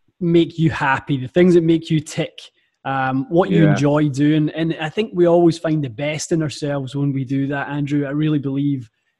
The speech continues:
Speaker 1: you know, if, if you're gonna try to, uh, perform at your highest, you have to be happy doing it. Really believe
Speaker 2: Yeah,
Speaker 1: that.
Speaker 2: for
Speaker 1: So
Speaker 2: sure.
Speaker 1: it sounds, yeah, and, and I know
Speaker 2: For
Speaker 1: that how
Speaker 2: sure.
Speaker 1: passionate you are about doing that sort of testing. So, um,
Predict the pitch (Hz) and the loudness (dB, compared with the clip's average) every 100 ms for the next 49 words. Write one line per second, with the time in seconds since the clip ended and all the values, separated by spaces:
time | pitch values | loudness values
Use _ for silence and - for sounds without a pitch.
0 | _ 156 147 139 127 - 131 147 147 151 | _ -6 -4 -6 -10 -16 -8 -4 -2 -2
1 | 151 139 123 143 135 135 - 135 127 123 | -2 -4 -8 -8 -8 -8 -8 -8 -6 -8
2 | 120 110 - 123 139 135 120 117 123 120 | -10 -10 -16 -8 -6 -6 -8 -12 -10 -10
3 | 127 - 123 120 - 127 - 120 117 - | -10 -12 -14 -14 -14 -16 -14 -14 -14 -16
4 | 113 120 - _ _ 151 131 123 123 120 | -16 -16 -18 _ _ -6 -4 -6 -8 -4
5 | 104 113 110 - 131 123 120 113 175 175 | -2 -2 -2 -4 -4 4 6 6 4 2
6 | 151 170 165 185 185 185 180 165 160 151 | 2 -4 -4 -2 0 0 2 4 4 2
7 | 147 156 110 110 131 156 127 131 131 131 | 0 2 4 4 0 -4 -4 -4 -6 -6
8 | 123 143 139 139 - 139 - 151 143 - | -4 -2 -2 -6 -10 -14 -10 -8 -6 -6
9 | 156 - 156 - _ _ _ - 151 160 | -6 -2 -4 -4 _ _ _ -4 -2 0
10 | 165 170 | 0 -2